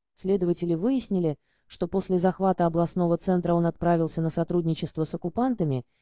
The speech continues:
и местным гауляйтером Сальдо. В частности, клирик регулярно приглашал его в храм для прокремлевских выступлений перед верующими. Также во время богослужения архимандрит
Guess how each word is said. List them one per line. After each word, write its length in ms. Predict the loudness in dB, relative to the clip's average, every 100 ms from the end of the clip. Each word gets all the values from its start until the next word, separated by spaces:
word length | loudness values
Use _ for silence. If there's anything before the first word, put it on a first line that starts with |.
| _
и 80 | 0
местным 400 | 2 2 0 2
гауляйтером 580 | 4 4 2 0 -2 -2
Сальдо. 480 | -2 -2 -2 -4 -8 _ _ _ _
В 60 | -6
частности, 500 | -2 0 -2 -4 -6
клирик 480 | -2 0 0 -2 _ _ _
регулярно 560 | -4 0 0 2 2 0
приглашал 560 | 0 0 -2 -2 -2
его 220 | 0 0 -2
в 40 |
храм 280 | -2 -2 0
для 140 | 0
прокремлевских 720 | -2 -2 0 0 0 -4 -8 -6
выступлений 600 | -6 -6 -2 0 0 0
перед 280 | -2 -2
верующими. 640 | 0 0 0 -2 -4 -6 -6 -10 _ -20 -20 -4
Также 260 | -2 0 2
во 140 | 4
время 260 | 4 4 4
богослужения 720 | 2 0 0 0 2 4 4
архимандрит 720 | 0 0 2 2 2 0 -2